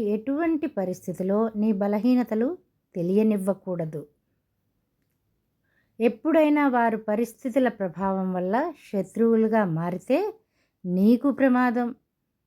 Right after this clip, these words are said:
నీ చుట్టూ ఉన్నవారిని ప్రేమించు, కానీ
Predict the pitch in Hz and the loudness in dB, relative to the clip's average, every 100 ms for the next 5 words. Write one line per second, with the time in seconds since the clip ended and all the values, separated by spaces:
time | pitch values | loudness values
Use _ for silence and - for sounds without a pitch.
0 | _ _ _ _ _ _ _ _ _ _ | _ _ _ _ _ _ _ _ _ _
1 | 247 277 285 269 - 359 349 294 262 254 | 4 6 4 -2 -2 -2 2 4 4 2
2 | 226 220 226 277 285 202 214 247 233 - | 0 0 0 0 -2 -2 0 2 2 -2
3 | 175 160 _ _ 180 175 196 | -8 -8 _ _ -8 -4 -2